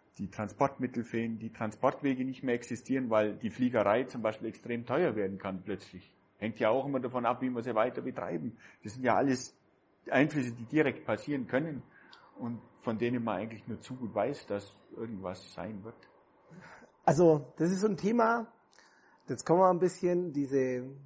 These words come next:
Speaker 2: es gibt junge Menschen, die protestieren grad
Speaker 1: Ja.
Speaker 2: massiv und setzen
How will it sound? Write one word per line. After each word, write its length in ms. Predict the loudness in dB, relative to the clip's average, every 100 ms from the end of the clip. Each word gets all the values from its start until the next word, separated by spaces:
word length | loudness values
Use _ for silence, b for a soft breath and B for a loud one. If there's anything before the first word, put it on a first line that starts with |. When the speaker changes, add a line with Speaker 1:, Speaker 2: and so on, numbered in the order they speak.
| -20 -16
Speaker 2:
es 140 | -14 -6
gibt 260 | -6 -6 0
junge 220 | 4 6
Menschen, 480 | 4 2 0 -2 0
die 180 | 0 0
protestieren 720 | 0 -2 -4 0 4 4 4
grad 360 | 4 4 2 -18 _ _
Speaker 1:
Ja. 220 | -12 -12 -14 _ _ _ -10
Speaker 2:
massiv 720 | 0 2 2 0 0 0 -2
und 320 | -8 -4 -4 0
setzen 840 | 2 2 0 -2 0 -2 -4 -10